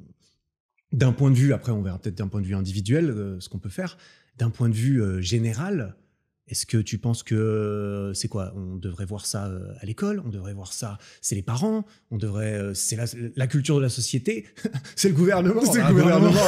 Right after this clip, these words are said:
Speaker 1: c'est vraiment, il a vraiment bon dos, le gouverneur. Euh.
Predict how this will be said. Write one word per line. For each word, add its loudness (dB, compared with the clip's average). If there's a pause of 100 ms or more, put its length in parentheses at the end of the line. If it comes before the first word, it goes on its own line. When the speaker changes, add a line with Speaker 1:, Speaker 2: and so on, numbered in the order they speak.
(140)
Speaker 1:
c'est 6
vraiment, 4 (260)
il 6
a 4
vraiment 6
bon 6
dos, 6
le 6
gouverneur. 4 (440)
Euh. -4